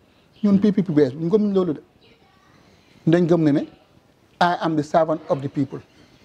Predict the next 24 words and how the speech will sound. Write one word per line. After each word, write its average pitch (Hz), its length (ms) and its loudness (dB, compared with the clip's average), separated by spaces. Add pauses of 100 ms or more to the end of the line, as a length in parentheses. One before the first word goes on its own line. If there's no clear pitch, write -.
(240)
Man 170 220 4
personally, 139 520 -2 (200)
dama 156 180 0
gëm 160 240 0
ne 156 120 0 (300)
ñëw 170 220 2
ma 156 80 -2
fa 147 140 -4
pour - 120 -12 (220)
ut 190 80 -6
xaalis. 123 380 -10 (200)
Dama 156 160 -2
fa 156 120 -2
ñëw, 165 300 0 (180)
make 165 160 -2
some 196 140 -12
structures - 380 -14
ba 156 220 -6
yaa 139 100 -2
ngi 139 120 0
in 139 80 0
place. 139 180 -2 (220)
Dama 180 240 2
ñëw, 170 200 0